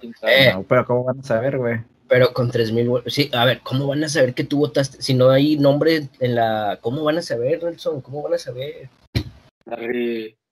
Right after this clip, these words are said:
Speaker 1: pa-, todo está
Speaker 3: Se supone que
Speaker 1: truqueado.
Speaker 3: los jueces, eh, es que es un, una
Speaker 2: No, no
Speaker 3: denuncia,
Speaker 2: se
Speaker 3: una
Speaker 2: sabe,
Speaker 3: denuncia
Speaker 2: güey.
Speaker 3: padre y no sé qué mamá, o sea.
Speaker 2: Simón, te dan el dinero y los denuncias, ya bien
Speaker 1: Sí,
Speaker 2: ratoncísimo.
Speaker 1: mire, me ofreció, aquí está la prueba.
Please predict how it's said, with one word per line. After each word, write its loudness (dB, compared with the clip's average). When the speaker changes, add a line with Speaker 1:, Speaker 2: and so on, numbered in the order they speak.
Speaker 1:
pa-, -2
todo -4
está -6
Speaker 3:
Se -12
supone -
que -2
Speaker 1:
truqueado. 0
Speaker 3:
los 2
jueces, -4
eh, -4
es -8
que 0
es -4
un, 0
una -2
Speaker 2:
No, -4
no 6
Speaker 3:
denuncia, 2
Speaker 2:
se -4
Speaker 3:
una 4
Speaker 2:
sabe, 6
Speaker 3:
denuncia 4
Speaker 2:
güey. -6
Speaker 3:
padre -2
y -4
no -4
sé -10
qué -10
mamá, -4
o -8
sea. -8
Speaker 2:
Simón, 6
te 2
dan 4
el 6
dinero 4
y 4
los 6
denuncias, 2
ya 0
bien 0
Speaker 1:
Sí, -8
Speaker 2:
ratoncísimo. 2
Speaker 1:
mire, 2
me 2
ofreció, 0
aquí 2
está 2
la 0
prueba. 2